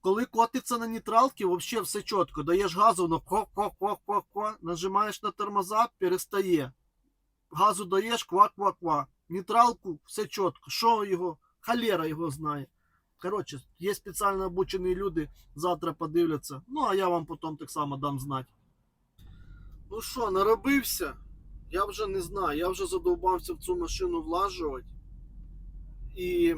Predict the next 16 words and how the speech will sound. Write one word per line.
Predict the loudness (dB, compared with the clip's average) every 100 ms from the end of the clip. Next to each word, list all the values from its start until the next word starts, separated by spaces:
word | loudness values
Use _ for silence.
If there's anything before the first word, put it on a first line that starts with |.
| -4 -16 -18 -18 -18 -18 -18 -18 -18 -14 -4
кінця | -2 2 4
і | 2
края | 4 4 4 2
немає. | -2 -4 -4 -6 -6
Добре, | -2 -2 -2
що | -6 -4
хоч | -4 -4
біля | -2 0 -2
хати. | 0 0 0 -10 -18 -18 -20 -20 -20 -20 -20 -16 -12
Потихесенько | -10 -8 -4 -4 -4 -6 -6 -6 -6
доїдеш, | -4 -4 -2 0 -2 -4
вроді | -4 -2 0
нормально. | 0 -2 -2 -2 -4 -6 -10 -16 -18 -18 -18 -18 -20 -20 -20 -14
Чуть-чуть | -10 -2 -2 0
газку | -4 -2 -2
даєш. | 0 0 2 2 -4